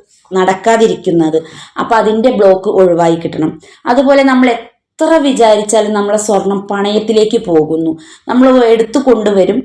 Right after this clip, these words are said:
ഉടനെ തന്നെ വീണ്ടും പണയത്തിലേക്ക് പോകുന്നു, എടുത്തു കൊണ്ടുവരും, വീണ്ടും പണയത്തിലേക്ക് പോകുന്നു. ഇങ്ങനത്തെ ഒരു അവസ്ഥയുണ്ടെങ്കിൽ ആ അവസ്ഥ മാറുന്നതിന്, പണയം വെച്ച സ്വർണം എടുക്കാൻ സാധിക്കുന്നില്ല എങ്കിൽ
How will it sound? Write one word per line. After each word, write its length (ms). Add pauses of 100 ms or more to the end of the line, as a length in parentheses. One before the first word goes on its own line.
ഉടനെ 260
തന്നെ 240
വീണ്ടും 340
പണയത്തിലേക്ക് 540
പോകുന്നു, 340
എടുത്തു 240
കൊണ്ടുവരും, 560
വീണ്ടും 380
പണയത്തിലേക്ക് 600
പോകുന്നു. 300 (280)
ഇങ്ങനത്തെ 420
ഒരു 80
അവസ്ഥയുണ്ടെങ്കിൽ 800
ആ 220
അവസ്ഥ 400
മാറുന്നതിന്, 640 (480)
പണയം 340
വെച്ച 280
സ്വർണം 400
എടുക്കാൻ 380
സാധിക്കുന്നില്ല 760 (100)
എങ്കിൽ 280